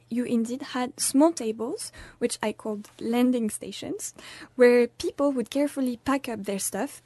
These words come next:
or rearrange the bags, occasionally wrapping a solid box in an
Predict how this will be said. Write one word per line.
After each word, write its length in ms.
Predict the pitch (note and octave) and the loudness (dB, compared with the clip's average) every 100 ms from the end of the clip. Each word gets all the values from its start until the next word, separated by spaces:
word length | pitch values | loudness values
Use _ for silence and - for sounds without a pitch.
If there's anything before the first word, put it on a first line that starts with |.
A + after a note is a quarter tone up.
| _ - | _ -2
or 160 | A3 | 0
rearrange 760 | G#3 B3 D4 A#3 G#3+ G3+ G#3 - | 4 4 4 2 -2 -4 -6 -10
the 80 | |
bags, 440 | F#3+ F3 A#3 - - - - - - | -10 -8 -8 -8 -10 -12 -20 -20 -6
occasionally 760 | A3 - D#4+ D4+ B3+ A3 A3 | -4 2 4 4 4 2 0
wrapping 600 | F#3+ A#3 C4+ A#3+ A3 A3 - | 2 0 0 -2 0 -2 -4
a 80 | F#3+ | -4
solid 440 | - F4+ D4 A3+ | 2 4 4 2
box 420 | F#3+ F#3+ - - | -2 -4 -6 -8
in 140 | A3+ G#3+ | -2 0
an 200 | G#3+ | 0